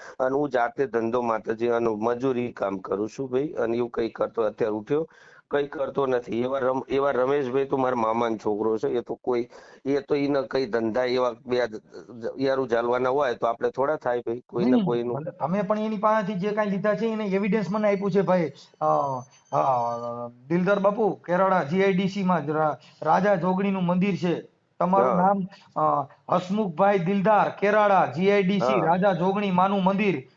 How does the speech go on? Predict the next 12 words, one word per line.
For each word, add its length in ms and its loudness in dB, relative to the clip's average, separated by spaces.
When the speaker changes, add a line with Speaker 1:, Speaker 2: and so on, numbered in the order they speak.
Speaker 2:
તમારા 280 4
Speaker 1:
હા. 100 4
Speaker 2:
મોબાઈલ 320 4
છે, 140 0
નંબર 420 2
છે 160 2
નવ્વાણું 720 2
અઠ્ઠાણું 580 2
જીરો 440 4
અઠ્ઠાવન 580 2
ત્રણસો 320 2
ત્રણ. 340 4